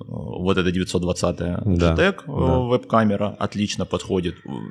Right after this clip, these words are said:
Speaker 1: Безумно. И я не слышал ни одного плохого отзыва о ней.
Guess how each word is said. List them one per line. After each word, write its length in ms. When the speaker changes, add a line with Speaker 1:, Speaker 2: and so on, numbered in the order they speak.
Speaker 1:
Безумно. 380
И 180
я 220
не 100
слышал 320
ни 100
одного 280
плохого 380
отзыва 360
о 60
ней. 240